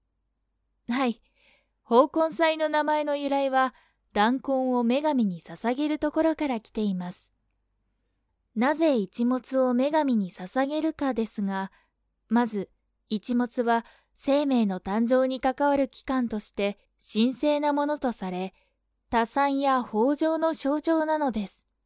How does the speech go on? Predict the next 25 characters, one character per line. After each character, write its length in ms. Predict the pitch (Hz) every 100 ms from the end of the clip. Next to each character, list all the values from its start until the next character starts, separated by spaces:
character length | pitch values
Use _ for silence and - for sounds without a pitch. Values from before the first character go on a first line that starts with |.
| _ _ _ _ _ _ _ _ _
そ 200 | - 233
の 160 | 240 269
よ 180 | 294 294
う 60 |
な 200 | 240 220
多 220 | 208 208
産 320 | 208 262 277 277
や 120 | 277
豊 320 | 254 226 277
穣 220 | 277 294
の 140 | 285 285
象 260 | 277 285
徴 200 | 277 294
と 120 | 285 294
な 160 | 294
る 120 | 269
一 240 | 208 185 220
物 280 | 247 226 254
を 120 | 254
捧 300 | 247 233 262
げ 120 | 262
る 120 | 262
こ 120 | - 262
と 160 | 269
で、 240 | 226 220